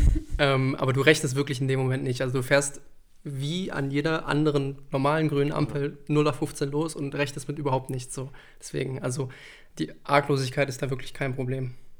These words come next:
Speaker 2: Mhm. Also aufgrund der Arglosigkeit war das Opfer ja auch wehrlos hier. Ähm, folglich,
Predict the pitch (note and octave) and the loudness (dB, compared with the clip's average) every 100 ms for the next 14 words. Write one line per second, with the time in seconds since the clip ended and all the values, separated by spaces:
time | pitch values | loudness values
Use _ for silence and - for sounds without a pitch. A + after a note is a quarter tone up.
0 | - A2 G#2+ A2 A#2+ - - - - - | -14 -10 -10 -10 -14 -16 -16 -16 -18 -16
1 | - - - - - A2+ A2 A#2 A2+ A2+ | -16 -16 -18 -20 -8 -4 0 0 0 -6
2 | - - - - A#2 A#2 - B2+ A#2+ G2+ | -18 -20 -20 -4 -2 0 2 2 4 2
3 | A2+ B2+ A2+ - G#2+ G#2+ G#2+ - - A#2 | 2 0 -2 -4 -4 -2 -4 -4 -8 -6
4 | A2 G#2 G2+ A2 - - - - - G#2+ | -6 -6 -6 -8 -8 -12 -12 -12 -12 -6
5 | G#2+ A#2+ C#3 C3+ - C#3+ D3+ D#3 - - | -2 0 0 -2 -4 -2 -2 -4 -12 -14
6 | - - - - - A2+ G#2+ G2 - - | -14 -14 -18 -18 -12 -8 -8 -10 -16 -20
7 | - - - - - - - - - - | -20 -20 -20 -20 -20 -20 -20 -20 -20 -20
8 | - B2 B2 B2+ A#2 - | -4 -2 0 0 -2 -6